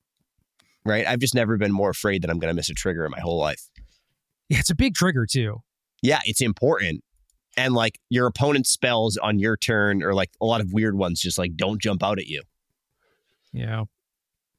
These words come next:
Speaker 2: God forbid you, like, do something in your upkeep and, like, forget about it.
Speaker 1: Yeah, weird stuff.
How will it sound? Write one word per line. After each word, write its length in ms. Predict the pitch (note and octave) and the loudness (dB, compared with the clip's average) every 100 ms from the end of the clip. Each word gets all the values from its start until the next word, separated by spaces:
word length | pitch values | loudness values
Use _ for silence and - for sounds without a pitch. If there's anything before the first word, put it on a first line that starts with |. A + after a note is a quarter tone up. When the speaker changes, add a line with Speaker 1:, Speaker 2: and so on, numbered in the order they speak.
| _ _ _ _ _ _ - _ | _ _ _ _ _ _ -20 _
Speaker 2:
God 220 | D#3 D#3 | 0 2
forbid 280 | D#3 C3+ C3 | 2 2 2
you, 120 | B2+ | 2
like, 200 | A#2+ B2 - _ _ _ B2 | 0 -2 -8 _ _ _ -4
do 200 | D3 C3 | 0 2
something 340 | D3+ A#2+ B2 | 2 2 0
in 80 | A#2+ | 0
your 180 | A2 B2+ | 0 -2
upkeep 440 | A2+ - B2 A#2 - - _ _ _ _ | -4 -4 -4 -4 -8 -18 _ _ _ _
and, 60 | A#2+ | -2
like, 120 | A2+ | -2
forget 300 | - B2 A#2+ | -2 -2 -2
about 280 | A#2+ A#2+ A#2+ | 0 0 0
it. 140 | A#2+ - _ _ _ _ _ - | 0 -4 _ _ _ _ _ -4
Speaker 1:
Yeah, 300 | G#2+ F#2+ E2+ - _ _ | -2 0 -4 -14 _ _
weird 300 | G2 G#2+ G2+ | -2 0 0
stuff. 420 | - G2 F2 - | 0 0 0 -4